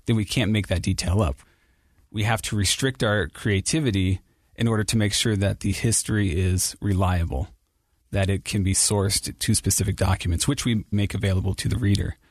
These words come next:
Uh, so it's a challenge for a creative writer because you really want to be able to dive in with all your creative powers. But,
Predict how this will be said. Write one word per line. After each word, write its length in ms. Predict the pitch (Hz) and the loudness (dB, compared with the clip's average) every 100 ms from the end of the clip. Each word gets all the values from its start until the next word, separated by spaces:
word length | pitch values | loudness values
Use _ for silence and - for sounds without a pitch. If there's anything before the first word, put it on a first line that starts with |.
| _ _ _ - | _ _ _ -4
Uh, 160 | 107 | -2
so 180 | - 151 | 0 0
it's 140 | 156 | 0
a 160 | 113 98 | 0 -2
challenge 500 | - - 175 165 120 | -2 -2 0 0 0
for 160 | - 107 | 0 -2
a 60 | |
creative 320 | - 117 104 104 | 0 0 2 0
writer 240 | 147 104 | 0 0
because 280 | 95 120 101 | 0 0 0
you 60 | |
really 260 | 107 156 147 | 2 2 2
want 280 | 117 107 101 | 2 0 -2
to 80 | - | -2
be 180 | 101 | 0
able 180 | 98 92 | 0 0
to 380 | - 104 95 92 - _ _ _ - | 0 0 2 0 -4 _ _ _ -4
dive 280 | 110 104 107 | -2 0 0
in 120 | 104 | 0
with 160 | 90 - | -2 -4
all 260 | - 107 107 | -2 0 2
your 320 | 98 95 - - | 0 0 -2 -8
creative 340 | - 98 95 | 0 0 0
powers. 420 | - 131 120 101 - | 0 0 0 -2 -2
But, 220 | 110 | -2